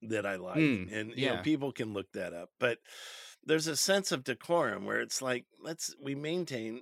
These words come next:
Speaker 1: you know, "Let your yes be yes and your no be no," a wise man once said. And you don't need to add a bunch of adjectives to your <laughs> statement.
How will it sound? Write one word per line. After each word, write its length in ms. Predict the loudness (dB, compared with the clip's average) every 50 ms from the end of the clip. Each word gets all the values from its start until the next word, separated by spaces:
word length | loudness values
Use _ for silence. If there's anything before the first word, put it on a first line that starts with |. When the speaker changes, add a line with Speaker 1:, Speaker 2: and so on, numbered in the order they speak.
| _ _
Speaker 1:
you 140 | -12 -10 -8
know, 100 | -6 -2
"Let 220 | 4 4 4 4 4
your 160 | 2 0 0
yes 440 | 0 0 0 0 0 0 0 -2 -6 -4
be 140 | -4 -2 0
yes 400 | 0 0 0 0 -2 -4 -6 -6 -6
and 100 | -6 -6
your 140 | -4 -4 -6
no 260 | -4 -4 -4 -4 -4
be 180 | -6 -8 -10 -10
no," 480 | -10 -10 -12 -12 -14 -14 -14 -16 -16 _ -10 -8
a 60 | -8 -8
wise 420 | -8 -8 -10 -10 -10 -12 -14 -14
man 260 | -14 -14 -14 -14 -16 -18
once 280 | -18 -20 -18 -12 -10 -10
said. 260 | -8 -8 -12 -14 -16 -20 _ -20 -20 -20 -20 -20 _ -20 -20 -20 _ -2
And 240 | 0 0 0 0 -2 -6
you 160 | -2 0 2 4
don't 280 | 4 4 4 2 0
need 220 | -2 -2 -4 -4 -4
to 200 | -4 -6 -2 -2
add 280 | -2 0 0 -2 -2 -4
a 60 | -6
bunch 320 | -6 -8 -8 -8 -8 -8
of 140 | -10 -10 -10 -10 _ 0
adjectives 720 | 0 0 0 -2 -10 -12 -10 -10 -8 -8 -8 -8 -10 -12 -14 _ -14 -8
to 480 | -2 2 2 4 4 4 2 0 -2 -2 -4 -6
your 240 | -6 -4 -2 -2 -2
<laughs> 120 | -2 -2 -2
statement. 720 | 0 2 4 4 2 2 -2 -4 -2 -2 0 0 -4 -6